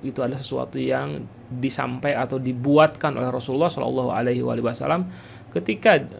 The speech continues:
beliau pertama kali datang di kota Madinah.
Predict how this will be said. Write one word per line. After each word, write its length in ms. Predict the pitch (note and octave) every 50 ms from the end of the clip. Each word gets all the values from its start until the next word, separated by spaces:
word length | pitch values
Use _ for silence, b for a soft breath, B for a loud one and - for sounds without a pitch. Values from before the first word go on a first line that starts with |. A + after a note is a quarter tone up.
| - -
beliau 480 | - - - B2+ C3 D3 F3 E3+ - - - - -
pertama 400 | - - - - A#2 A#2 A#2+ A#2+
kali 320 | A#2 B2 B2+ C#3 D3+ D#3
datang 400 | B2 A#2+ A2 A#2 A#2+ C3+ C3 C3
di 240 | B2+ C3 C3 C3+ - -
kota 400 | - - A#2+ - A2+ A2 A2 F#2 -
Madinah. 400 | A2 A2+ A2+ A2+ G#2 G#2 A#2